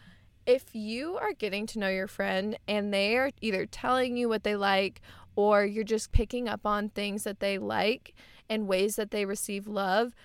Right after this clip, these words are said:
listen to them. And it's the same thing in, like, a relationship. You know how people are always like, "Oh, what's your love language?"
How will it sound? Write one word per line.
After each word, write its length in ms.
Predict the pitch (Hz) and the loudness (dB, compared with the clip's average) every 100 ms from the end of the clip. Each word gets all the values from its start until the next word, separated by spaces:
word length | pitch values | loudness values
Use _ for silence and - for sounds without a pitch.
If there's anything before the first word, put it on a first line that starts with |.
| - _ - | -20 _ -2
listen 340 | 220 220 220 | -2 -2 -6
to 140 | 208 202 | -8 -10
them. 340 | 170 - 220 _ - - _ _ | -10 -10 -14 _ -20 -20 _ _
And 340 | 226 233 226 - | -2 0 0 0
it's 180 | 233 247 | -2 -2
the 100 | 359 | -6
same 300 | - 202 226 | -4 -2 -2
thing 160 | 262 254 | -4 -4
in, 80 | 240 | -4
like, 180 | 220 | -2
a 140 | 208 196 | 0 0
relationship. 800 | 196 185 196 - 220 - 254 247 | -2 -2 -4 -4 -4 0 0 -2
You 140 | 233 | -4
know 100 | 208 | -4
how 160 | 214 208 | -4 0
people 280 | 220 202 214 | 0 2 4
are 100 | 208 | 4
always 300 | 202 202 214 | 4 0 -2
like, 200 | 208 - | -4 -2
"Oh, 160 | 302 339 | -2 0
what's 380 | 262 247 - | -2 -2 -4
your 180 | 254 254 | -4 -2
love 240 | 240 208 226 | 2 0 0
language?" 680 | 208 196 202 196 - - | -2 -2 -2 -2 -4 -10